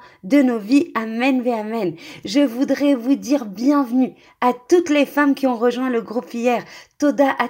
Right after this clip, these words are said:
toutes les femmes qui ont permis de recommander, de cautionner ce groupe, de générer de l'adhésion auprès d'autres femmes. Qu'Hachem vous bénisse au centuple, qu'Hachem vous protège, qu'Hachem vous inonde de brachot,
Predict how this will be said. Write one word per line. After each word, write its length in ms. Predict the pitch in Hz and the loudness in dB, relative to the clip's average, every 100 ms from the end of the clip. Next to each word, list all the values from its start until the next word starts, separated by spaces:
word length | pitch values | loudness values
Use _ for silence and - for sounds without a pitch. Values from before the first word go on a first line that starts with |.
| - | -4
toutes 180 | 349 349 | -4 -2
les 120 | 277 | -2
femmes 300 | 262 277 262 254 | -2 -2 -2 -4
qui 100 | 247 | -8
ont 140 | 226 | -6
permis 340 | 247 226 247 | -6 -4 -4
de 140 | 208 226 | -2 -4
recommander, 920 | - 262 285 - 262 240 226 214 214 - - - | -2 0 0 0 -2 -2 -6 -8 -10 -12 -20 -12
de 140 | 180 233 | -6 -6
cautionner 760 | - - 339 339 302 277 277 | -2 2 4 2 0 2 0
ce 160 | 269 254 | 0 -6
groupe, 360 | 208 196 247 - - - - | -6 -4 -4 -4 -20 -20 -12
de 240 | 214 233 226 | -4 -2 -2
générer 680 | 220 330 302 269 254 269 269 - - | 2 4 4 2 0 -2 -4 -14 -4
de 120 | 208 | 0
l'adhésion 520 | 247 226 208 233 226 | 2 2 -2 -4 -4
auprès 340 | 233 185 - 214 | -6 -6 -8 -6
d'autres 400 | 170 247 - 214 | -2 -4 -4 -10
femmes. 300 | - 226 214 - - - | -4 -4 -4 -14 -20 -10
Qu'Hachem 460 | 226 - 285 285 | -8 -4 -2 0
vous 180 | 240 262 | 0 -4
bénisse 540 | 190 262 254 277 285 | 0 0 4 2 2
au 60 | 277 | -2
centuple, 640 | - 262 220 - 277 - - - - | -2 -6 -6 -6 -4 -4 -10 -20 -10
qu'Hachem 400 | 220 208 285 277 | -8 -4 -2 -2
vous 100 | 254 | -2
protège, 640 | - - 240 254 254 180 - - - | -6 -4 -4 0 -2 -2 -10 -16 -10
qu'Hachem 340 | 220 277 277 | -4 -2 0
vous 320 | 240 240 196 | 0 -2 2
inonde 560 | 294 277 285 302 269 180 - - | 4 6 6 4 2 -2 -10 -8
de 140 | 190 277 | 0 2
brachot, 520 | 226 240 233 254 | 2 -2 -2 -4